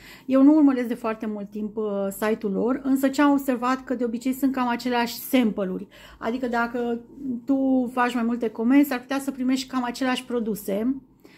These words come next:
uh, și nu le schimbă foarte des. Asta ar putea să fie un pic așa, uh, deranjant, pentru că la un moment dat, uh, um,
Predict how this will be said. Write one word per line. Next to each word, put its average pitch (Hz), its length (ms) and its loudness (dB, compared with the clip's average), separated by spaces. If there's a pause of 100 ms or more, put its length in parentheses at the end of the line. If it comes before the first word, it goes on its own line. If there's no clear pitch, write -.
(320)
uh, 233 340 0
și 277 160 2
nu 294 100 8
le 285 120 8
schimbă 226 320 -2
foarte 208 360 -6
des. 202 240 -6
Asta 269 440 -4
ar 247 140 -2
putea 247 220 -4
să 247 120 -4
fie 226 380 0
un 220 120 0
pic 214 200 -4
așa, 202 640 -4 (500)
uh, 196 680 -4
deranjant, 226 680 2
pentru 220 280 -8
că 220 100 -8
la 220 120 -4
un 226 60 -2
moment 214 220 -4
dat, 220 240 -6
uh, 214 280 -4 (920)
um, 196 760 -2